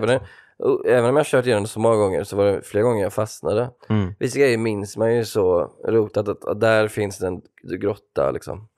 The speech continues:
Speaker 2: Mm.
Speaker 1: Det är så inpräntat i en. Men vissa, vissa grejer var, ja. Där, och, och där känner man också att man på något sätt vaknar upp ur sin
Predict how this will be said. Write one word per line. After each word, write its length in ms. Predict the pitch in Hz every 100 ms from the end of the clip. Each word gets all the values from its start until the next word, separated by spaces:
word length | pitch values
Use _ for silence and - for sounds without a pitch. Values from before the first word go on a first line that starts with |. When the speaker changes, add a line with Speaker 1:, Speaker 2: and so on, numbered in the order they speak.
| -
Speaker 2:
Mm. 240 | 101 87 - _
Speaker 1:
Det 100 | -
är 40 | 98
så 100 | 107
inpräntat 520 | 98 98 107 107 104
i 60 |
en. 120 | 87 95
Men 160 | 101
vissa, 720 | 113 - - 107 123 135 151 - _ _ _ _ -
vissa 420 | 107 - - 113
grejer 280 | 156 110 98
var, 340 | 95 95 90
ja. 440 | 87 85 87 - _ - - -
Där, 240 | - - 113
och, 120 | 123
och 140 | 104
där 160 | 123 120
känner 220 | 160 135
man 100 | 120
också 180 | 113 107
att 60 | 101
man 140 | 101
på 80 | 107
något 120 | 101
sätt 160 | 107 101
vaknar 400 | 98 - 98 80
upp 340 | 71 - -
ur 260 | 101 101 98
sin 440 | - 101 92 87